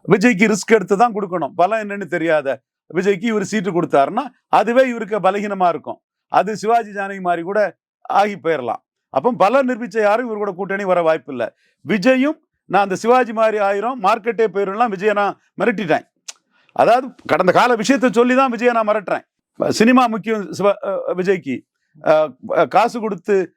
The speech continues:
அ, ஓட்டு வாங்க கூடாதுன்னு சொல்றாரு, திராவிடத்துக்கு எதிரா பேசுறாரு. அ, இங்க இதெல்லாம் பண்ணிட்டு எடப்பாடி கூட்டிட்டு போனா விலை போயிட்டாரு விஜய்னு தானே சொல்லுவான்.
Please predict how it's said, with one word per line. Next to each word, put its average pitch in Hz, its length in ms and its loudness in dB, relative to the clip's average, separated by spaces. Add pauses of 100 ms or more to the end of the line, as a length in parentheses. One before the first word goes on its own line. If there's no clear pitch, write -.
(200)
அ, 165 120 2
ஓட்டு 202 240 0
வாங்க 202 200 0
கூடாதுன்னு 196 380 -4
சொல்றாரு, 170 360 -2 (340)
திராவிடத்துக்கு 202 480 0
எதிரா 214 240 0
பேசுறாரு. 165 460 -4 (420)
அ, 160 100 2 (380)
இங்க 196 240 -2 (120)
இதெல்லாம் 214 340 0
பண்ணிட்டு 220 420 -6
எடப்பாடி 208 340 0
கூட்டிட்டு 196 300 -6
போனா 214 180 0
விலை 214 240 0
போயிட்டாரு 202 460 -2 (280)
விஜய்னு 196 340 0
தானே 202 160 -2
சொல்லுவான். 160 420 0